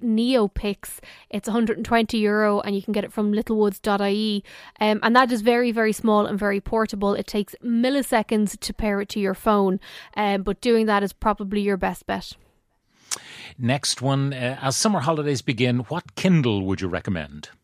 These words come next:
Speaker 1: Ooh, and it's a good time to buy because it is Amazon Prime Day thing. Um, so I would recommend getting the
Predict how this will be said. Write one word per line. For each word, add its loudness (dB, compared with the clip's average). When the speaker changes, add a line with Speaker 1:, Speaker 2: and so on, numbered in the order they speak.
Speaker 1:
Ooh, 6
and 2
it's -10
a -6
good -2
time 2
to -8
buy 4
because 0
it 4
is 4
Amazon 0
Prime 0
Day 0
thing. -4
Um, 0
so 2
I 4
would 0
recommend 2
getting 2
the -2